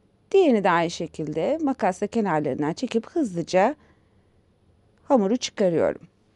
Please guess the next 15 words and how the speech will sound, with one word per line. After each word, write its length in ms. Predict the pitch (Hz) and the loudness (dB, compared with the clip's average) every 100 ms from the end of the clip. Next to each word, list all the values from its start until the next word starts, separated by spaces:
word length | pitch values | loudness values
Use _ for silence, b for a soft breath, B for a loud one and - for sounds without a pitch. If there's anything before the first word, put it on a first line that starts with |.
| _ _ _ _ _ _ _ _ _ _ _ _ _ _ - _ b b b b b 392 | _ _ _ _ _ _ _ _ _ _ _ _ _ _ -20 _ b b b b b 6
Bu 60 | |
yöntemle 520 | 349 202 202 185 247 | 6 6 2 -2 -2
çok 200 | 320 294 | -4 -4
farklı 320 | - 202 - 339 | 0 0 -2 -6
kurabiyeler 680 | 226 190 175 175 170 160 | 0 0 2 2 2 0
de 40 | 156 | -2
yapabilirsiniz 760 | - 143 139 135 - 277 285 | -6 -8 -8 -8 -6 -4 -2
ama 260 | 226 196 247 b b b - | 0 0 -2 b b b -6
biz 220 | 339 339 - | -4 -4 -6
en 280 | - 311 269 | 0 4 4
basitini 480 | 202 - - 175 165 | 2 -4 -10 -8 -4
yapıyoruz. 540 | 135 - 107 65 - - b b b b b b | -4 -4 -4 -4 -6 -18 b b b b b b
Artık 580 | 359 359 - 277 - - | 2 2 -4 -6 -8 -12
soğumuş 540 | - 262 247 247 - | 2 4 6 2 0
olan 420 | 180 160 170 233 | 0 2 2 0